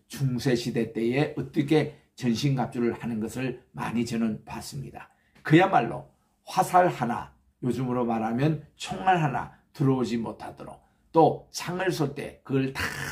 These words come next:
막을 수 있도록, 눈만 이렇게 조금 빼놓고는 다 전신갑주로 무장한, 참 그것을 보게 됩니다.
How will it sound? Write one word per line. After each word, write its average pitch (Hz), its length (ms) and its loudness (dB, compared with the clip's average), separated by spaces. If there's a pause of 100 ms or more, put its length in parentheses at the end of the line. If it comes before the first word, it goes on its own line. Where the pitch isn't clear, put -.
막을 160 240 2
수 143 120 0
있도록, 139 520 -2 (260)
눈만 185 560 6
이렇게 175 480 0
조금 151 320 2
빼놓고는 147 640 0 (220)
다 - 680 -2
전신갑주로 123 960 0 (140)
무장한, 120 640 0 (180)
참 170 320 0
그것을 139 580 0 (120)
보게 117 280 0
됩니다. 76 520 -8